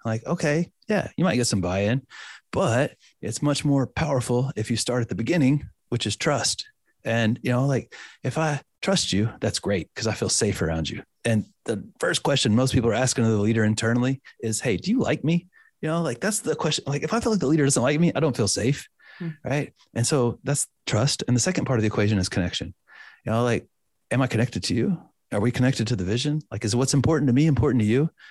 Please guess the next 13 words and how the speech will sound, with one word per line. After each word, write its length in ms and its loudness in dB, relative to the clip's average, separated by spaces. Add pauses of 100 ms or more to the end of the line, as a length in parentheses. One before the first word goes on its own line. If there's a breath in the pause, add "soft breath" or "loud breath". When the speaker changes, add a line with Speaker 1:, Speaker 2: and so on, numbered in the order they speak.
(240 loud breath)
Speaker 1:
And 120 0
it's 140 -2
that 180 -4
question 380 2
that 140 2
we 140 4
ask 260 0
after, 280 0
"Do 100 0
you 80 2
like 200 0
me?" 260 -4 (200 soft breath)
Right? 320 -4